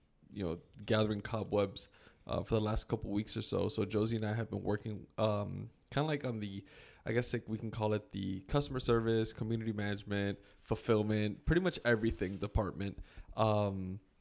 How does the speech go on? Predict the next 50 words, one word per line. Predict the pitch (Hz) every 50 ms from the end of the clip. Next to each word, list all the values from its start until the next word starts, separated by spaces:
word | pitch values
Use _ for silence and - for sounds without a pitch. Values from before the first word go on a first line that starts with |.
| _ _ - _ _ _ _ _ _ _ -
in | - 113 113
that | 113 117 117 -
office. | 107 104 101 101 - - 107 107 - - -
And | - 117 113 110 110 110 98 -
Nat | - 107 113 123 135 -
usually | 123 127 120 123
goes | 110 117 113 110 117
in | 113 113
there | 110 107
with, | 92 104 120 -
like, | 110 104 -
a | 101
bunch | 98 117 110 - -
of | - -
paper | - 120 117 - 113
towels | 107 - 110 98 92 92 90 90 - - - - - - - - - _ _ -
and | - 104 104 104 104 104 101 101 95
hands | - - 120 117 120 117 113
off, | 117 113 113 110 110 107 - - - - _ -
you | - 123
know, | 113 104
these | 98 98 110 -
paper | - 123 117 - 113
towels | - - 117 113 107 104 107 104 -
with | 92 104 110 110 107 110 - - _ _ _ _ - 120
just | 120 120 117 - -
concoctions | - - 123 110 - 117 123 127 123 - - 139 135 123
that | 123 113
she | - - - 113
makes | 107 107 104 107 - -
in | 104 98
the | 98
bakery. | 95 107 131 139 - - 92 90 - - - - - - - - - -
And | - 110 107 101 98
like | 104 107 107
Josie | 117 113 107 110 113
mentioned, | 104 104 107 107 - 110 104 98
she | - - - 110
brought | 104 95 107 104 107
in | 110 107
the | 101 95
bagels | 82 107 107 104 107 107
for | - 95
the | 92
first | 101 - - 123 - -
time, | 123 110 104 -
and | - 120
they | 131
weren't | 127 160 220 233 -
bad. | - 117 139 143 - - -